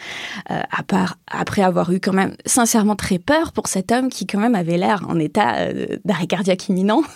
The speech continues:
<laughs> Et ouais, je trouve que c'est hyper caractéristique de l'énergie de la ville. Euh, et de l'humour, en fait, d'humour qu'ont les Marseillais. Et quand je disais, euh,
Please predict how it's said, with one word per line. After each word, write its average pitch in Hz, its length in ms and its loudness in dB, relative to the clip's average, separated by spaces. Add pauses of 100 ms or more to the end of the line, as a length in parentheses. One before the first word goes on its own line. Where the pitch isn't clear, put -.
(420)
<laughs> - 520 -8
Et 185 380 0 (240)
ouais, 202 240 4
je - 100 -4
trouve 247 180 -2
que 233 120 -2
c'est 202 260 0
hyper 226 420 0
caractéristique 190 920 -4 (120)
de 185 120 0
l'énergie 175 480 -2
de 175 80 -2
la 175 120 2
ville. 202 380 2 (720)
Euh, 170 400 -2
et 226 120 4
de 180 80 -2
l'humour, 214 420 4
en 170 80 -2
fait, 170 200 -4
d'humour 190 580 2
qu'ont 190 160 0
les 180 100 2
Marseillais. 180 760 0
Et 175 140 0
quand 190 120 -4
je 185 100 -2
disais, 190 500 0
euh, - 560 -6